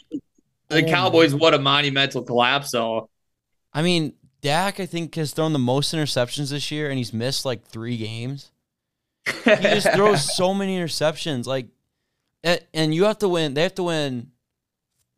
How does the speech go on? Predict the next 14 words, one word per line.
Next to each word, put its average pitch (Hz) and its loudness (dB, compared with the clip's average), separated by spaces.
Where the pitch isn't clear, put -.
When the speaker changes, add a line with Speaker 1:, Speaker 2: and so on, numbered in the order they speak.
Speaker 2:
thr-, 120 -10
four 156 0
play-, 170 0
like, 131 -2
to 143 -2
win 165 0
the 180 0
Super 160 -6
Bowl, 180 -4
they 160 0
gotta 156 0
win 143 -2
four 135 -4
games. 135 -6